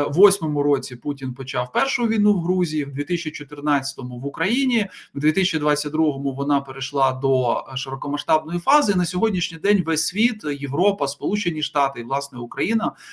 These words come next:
опинилися перед дуже складним вибором. І цей вибір, е, полягає в тому, що або треба протидіяти далі російській агресії, або вона набуде якихось нових,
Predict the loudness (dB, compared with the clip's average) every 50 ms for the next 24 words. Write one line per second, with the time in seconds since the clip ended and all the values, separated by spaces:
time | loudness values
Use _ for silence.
0 | -20 _ -4 2 4 6 10 10 10 10 10 6 2 0 0 2 2 2 2 2
1 | 2 2 2 2 0 0 0 -2 0 2 2 2 4 4 4 4 4 2 -2 -4
2 | -4 -12 -14 -10 -4 2 2 2 6 6 6 6 6 4 0 0 0 0 -4 -2
3 | -2 -2 -2 0 2 4 4 4 2 0 0 2 4 4 4 4 2 2 0 2
4 | 2 2 0 -2 -12 -20 -18 -6 -4 2 2 4 6 6 6 6 4 4 2 -2
5 | 2 2 2 4 6 4 4 4 4 2 -2 2 2 2 2 2 0 -2 -4 -2
6 | -2 -2 -2 0 0 0 0 2 2 2 2 2 0 -2 -2 0 0 0 0 -4
7 | -4 0 0 0 0 0 0 0 0 0 -2 -2 0 -2 0 0 0 -2 -2 -4
8 | -6 -6 -6 -10 -6 -6 -4 -2 0 0 0 -2 -4 -10